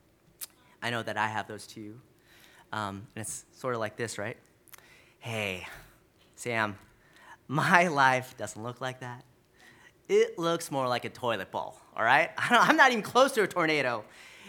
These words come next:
Where am I going wrong?" Well, read with me verse eleven, and read it slowly, 'cause you'll miss it.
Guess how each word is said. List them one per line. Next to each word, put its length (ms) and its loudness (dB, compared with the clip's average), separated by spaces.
Where 360 8
am 140 6
I 80 6
going 340 6
wrong?" 340 0
Well, 320 0
read 280 -4
with 200 -4
me 320 -2
verse 380 -2
eleven, 400 -4
and 120 -12
read 160 -8
it 140 -20
slowly, 480 -12
'cause 100 -20
you'll 160 -14
miss 220 -14
it. 140 -20